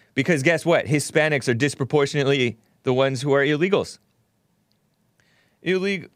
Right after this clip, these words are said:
illegal aliens, I think it's something like sixty or eighty percent. It might be sixty percent that are Hispanic. And of those, sixty percent, I think, are Mexican, interestingly enough. Or at least sixty percent of the Hispanics in the country are Mexican.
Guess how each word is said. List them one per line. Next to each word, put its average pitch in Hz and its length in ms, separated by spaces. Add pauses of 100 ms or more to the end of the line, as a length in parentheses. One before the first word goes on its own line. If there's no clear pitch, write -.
(100)
illegal 196 420
aliens, 202 560 (1200)
I 147 60
think 190 180
it's 151 140
something 190 360
like 160 260 (160)
sixty - 500
or 180 60
eighty 180 180
percent. 180 480 (720)
It 156 120
might 214 120
be 143 120
sixty - 360
percent 87 380
that 92 100
are 92 60
Hispanic. 98 580
And 151 160
of 180 200
those, 180 440 (560)
sixty 175 440
percent, 170 420
I 170 140
think, 180 200
are 175 480 (140)
Mexican, 147 480 (1300)
interestingly 98 640
enough. 95 300
Or 123 160
at - 260
least 131 180
sixty 139 260
percent 113 320
of 101 40
the 95 80
Hispanics 92 480
in 87 60
the 85 80
country 95 260
are 82 80
Mexican. - 360